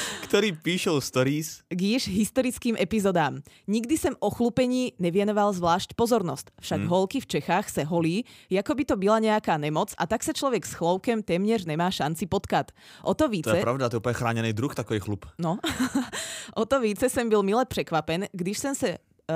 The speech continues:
Speaker 2: před pár lety přijel studovat do U S A. Eh, často jsem na ulicích potkával vyfintěné sexy slečny, kte-,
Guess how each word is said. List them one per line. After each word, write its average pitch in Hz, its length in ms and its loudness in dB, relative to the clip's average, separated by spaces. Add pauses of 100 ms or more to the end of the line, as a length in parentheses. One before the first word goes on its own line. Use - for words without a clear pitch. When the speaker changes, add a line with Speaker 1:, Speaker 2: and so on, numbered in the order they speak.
(160)
Speaker 2:
před - 280 -4
pár 147 220 0 (120)
lety 202 260 -2
přijel 196 280 0
studovat 180 420 -2
do 165 60 2
U 170 200 4
S 175 180 0
A. 147 200 -4 (760)
Eh, 160 260 0
často 202 400 -2
jsem 226 180 0
na 190 120 0
ulicích 220 360 -2
potkával 185 480 0
vyfintěné 269 600 -2
sexy 240 380 -4
slečny, 156 520 -4 (100)
kte-, - 200 -4